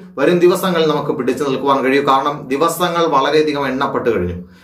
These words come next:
വിരൽ എണ്ണിയെടുക്കാവുന്ന ദിവസങ്ങൾ മാത്രമാണ് സെപ്റ്റംബർ ആറിലേക്ക് ഉള്ളത്. ഇനി വരുന്ന പത്ത് ദിവസക്കാലം ഓണാഘോഷത്തിന്റെ വലിയ തിരക്കുകളിലേക്ക് അമരുന്നു. ആ സമയത്ത് പഠിക്കുവാൻ പറഞ്ഞാൽ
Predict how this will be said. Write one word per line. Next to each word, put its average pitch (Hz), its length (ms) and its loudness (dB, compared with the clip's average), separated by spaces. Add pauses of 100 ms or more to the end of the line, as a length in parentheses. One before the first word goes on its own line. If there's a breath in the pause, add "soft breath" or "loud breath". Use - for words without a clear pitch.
(120)
വിരൽ 170 380 4
എണ്ണിയെടുക്കാവുന്ന 165 720 2
ദിവസങ്ങൾ 147 420 -2
മാത്രമാണ് 135 640 -2
സെപ്റ്റംബർ 127 400 0
ആറിലേക്ക് 123 680 0
ഉള്ളത്. 123 580 2 (160 loud breath)
ഇനി 131 120 -2
വരുന്ന 135 280 2
പത്ത് 131 280 -2
ദിവസക്കാലം 135 680 0
ഓണാഘോഷത്തിന്റെ 135 720 0
വലിയ 127 240 4
തിരക്കുകളിലേക്ക് 131 760 2
അമരുന്നു. 131 480 0 (160 loud breath)
ആ 131 200 0
സമയത്ത് 139 300 -4
പഠിക്കുവാൻ 127 560 0
പറഞ്ഞാൽ 135 380 -2